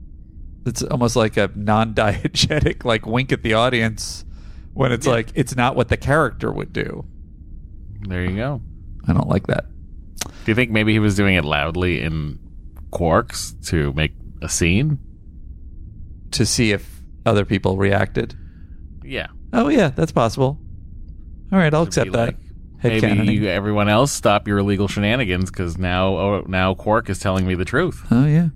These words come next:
Speaker 1: maybe, maybe. Okay.
Speaker 2: You know, but he definitely did it so Rom would overhear him.
Speaker 1: Yeah.
Speaker 2: I mean, not Rom. Uh,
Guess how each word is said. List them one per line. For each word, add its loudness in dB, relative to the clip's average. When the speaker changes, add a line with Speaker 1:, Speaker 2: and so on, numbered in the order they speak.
Speaker 1:
maybe, 2
maybe. 0
Okay. 0
Speaker 2:
You 4
know, 2
but 0
he 0
definitely 4
did 4
it 0
so 4
Rom 2
would -2
overhear -6
him. -12
Speaker 1:
Yeah. 4
Speaker 2:
I 2
mean, 4
not 4
Rom. -6
Uh, -2